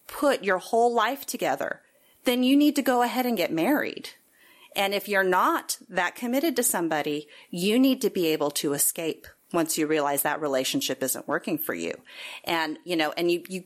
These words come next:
go ahead and help them visualize what it looks like. Okay, so you're living in a one-bedroom apartment and you're fighting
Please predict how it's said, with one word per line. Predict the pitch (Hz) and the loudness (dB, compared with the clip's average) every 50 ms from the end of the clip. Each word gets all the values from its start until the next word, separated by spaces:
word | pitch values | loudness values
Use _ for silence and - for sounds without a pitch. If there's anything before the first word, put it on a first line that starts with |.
| _ - | _ -2
go | - 208 233 | 0 2 2
ahead | 254 254 311 311 | 2 0 2 4
and | 311 285 254 - - - - - - | 4 4 4 2 -2 -16 -16 -10 -8
help | - - - 202 254 - - | -4 -2 0 0 0 0 2
them | 285 285 269 | 4 4 4
visualize | - 240 247 277 - 320 277 233 196 170 160 165 - - | 6 4 2 4 4 2 4 4 4 2 2 0 -2 0
what | 175 185 | 0 0
it | 190 - | 0 0
looks | 208 247 262 - - | 0 -2 -2 -2 -2
like. | 262 220 143 127 - - 202 | 0 0 -2 -2 -4 -4 -4
Okay, | 214 - - 208 175 170 | -4 -2 0 -2 0 0
so | - 190 | -2 -2
you're | 180 175 170 170 | 0 0 0 2
living | 180 196 208 254 262 269 | 2 2 2 4 4 4
in | 254 247 | 4 2
a | 208 | 2
one-bedroom | 185 170 180 196 233 240 233 - 285 285 330 | 0 0 0 0 0 -2 -2 0 2 2 2
apartment | 330 - - 220 180 - - 170 180 208 - | 2 0 -2 -4 -2 -2 -2 -2 -2 -2 0
and | - 262 254 | 2 2 4
you're | 269 277 | 4 2
fighting | 269 - - 262 277 320 311 262 180 156 160 | 0 0 0 0 0 0 0 0 -2 -2 -4